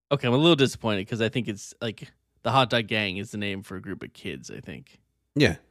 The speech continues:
Speaker 1: That's
Speaker 2: Do
Speaker 1: the
Speaker 2: they
Speaker 1: most
Speaker 2: like how
Speaker 1: disappointing.
Speaker 2: much do they like hot dogs? Like a lot?
Speaker 1: No, I think it's like they're dealing with, the Hot Dog Dang, Gang is dealing with criminals.
Speaker 2: Right, but the what? Uh, what's the hot dog part about?
Speaker 1: I bet they just say hot dog.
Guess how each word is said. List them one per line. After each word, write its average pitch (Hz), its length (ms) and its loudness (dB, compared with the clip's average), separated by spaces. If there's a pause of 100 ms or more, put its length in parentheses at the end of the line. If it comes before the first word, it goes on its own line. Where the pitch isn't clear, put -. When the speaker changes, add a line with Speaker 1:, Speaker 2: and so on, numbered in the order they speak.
(240)
Speaker 1:
That's 123 160 0
Speaker 2:
Do 120 80 2
Speaker 1:
the 117 60 8
Speaker 2:
they 117 80 10
Speaker 1:
most 107 40 4
Speaker 2:
like 120 160 4
how 117 120 4
Speaker 1:
disappointing. 117 160 2
Speaker 2:
much 120 180 2
do 120 80 -4
they 113 100 6
like 104 220 4
hot 117 160 2
dogs? 92 280 -4
Like 95 140 -4
a - 60 -8
lot? 98 240 -8 (420)
Speaker 1:
No, 190 320 -2
I 170 140 -2
think 240 180 -4
it's 214 160 -4
like 123 180 0 (180)
they're 123 240 2
dealing 107 340 -4
with, 82 100 -8
the 107 60 -6
Hot 135 160 0
Dog 107 220 -6
Dang, 101 360 -2
Gang 107 340 -4
is 95 120 -8
dealing 101 320 -8
with 120 160 -10
criminals. 90 720 -12 (320)
Speaker 2:
Right, 110 200 6
but 104 160 4
the 107 220 4
what? 107 460 4
Uh, 110 760 0
what's 107 200 0
the 98 80 0
hot 117 180 2
dog 90 240 0
part - 180 -6
about? - 280 -10
Speaker 1:
I 170 60 -2
bet 277 180 4
they 190 80 4
just 135 180 -6
say 139 80 0
hot 220 320 -2
dog. 147 400 4